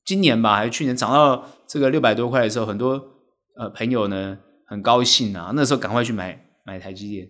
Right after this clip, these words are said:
后来不对啊，开始往下修正。后来呢，就有前外资分析师讲，“哎，六百块以下，通通都是买，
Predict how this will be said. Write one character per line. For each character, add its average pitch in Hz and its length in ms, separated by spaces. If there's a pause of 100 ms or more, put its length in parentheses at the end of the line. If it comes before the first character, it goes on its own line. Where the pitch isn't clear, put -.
(220)
后 - 120
来 160 60
不 143 140
对 147 220
啊， 123 60
开 143 120
始 127 80
往 90 160
下 101 200
修 92 200
正。 92 220 (300)
后 180 120
来 151 120
呢， 147 180
就 147 140
有 104 380 (200)
前 - 340
外 123 140
资 113 140
分 107 100
析 104 80
师 107 80
讲， 95 140
“哎， 202 380
六 170 160
百 107 180
块 135 180
以 104 100
下， 110 240 (140)
通 190 180
通 190 120
都 185 120
是 170 140
买， 104 260